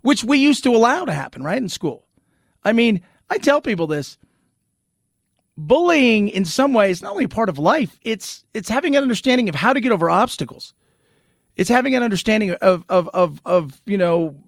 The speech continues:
certain things that go on in the world. And, and, and it, we, we've taken those kind of learning experiences away from kids. Now, I'm not talking about going out. You know, when I was a kid, I mean, it, things have changed. Bullying is twenty-four seven now. It's much different. And by the way, you just don't have to be the nerd kid to bully,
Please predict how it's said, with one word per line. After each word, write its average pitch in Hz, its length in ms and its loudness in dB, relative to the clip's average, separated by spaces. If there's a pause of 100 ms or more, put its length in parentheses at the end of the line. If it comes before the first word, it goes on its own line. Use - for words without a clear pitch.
(180)
certain 220 460 0
things 220 300 -2
that 190 80 -2
go 190 180 0
on 190 260 2
in 185 180 -2
the 165 80 0
world. 175 500 2
And, 156 160 0 (320)
and, 190 260 0
and 185 220 0 (460)
it, 247 180 -2
we, 226 140 0
we've 226 160 0
taken 262 320 2
those 233 220 0
kind 233 180 0
of 185 80 -2
learning 220 380 2
experiences 185 640 -2
away 233 200 2
from 202 200 -6
kids. 110 260 -10
Now, 269 160 2
I'm 165 60 -4
not 160 120 -2
talking 156 160 -2
about 123 120 -4
going 156 180 0
out. 147 140 -2 (240)
You 175 100 2
know, 262 60 4
when 311 180 2
I 349 60 4
was 285 100 -4
a 202 60 -2
kid, 170 340 0 (140)
I - 20 -4
mean, 247 260 0
it, 339 220 -10
things 226 220 -2
have 240 100 -4
changed. 220 360 0 (120)
Bullying 214 340 0
is 185 120 -6
twenty-four 190 520 2
seven 135 320 0
now. 110 140 -12 (340)
It's - 140 -16
much 185 220 2
different. - 320 -2 (1000)
And 196 200 -8
by 214 140 2
the 208 80 2
way, 208 80 2
you 185 60 -4
just 165 120 -4
don't 214 100 4
have 202 80 2
to 175 40 -4
be 190 80 0
the 165 100 0
nerd 170 380 4
kid 151 240 0
to 143 60 0
bully, 120 340 -6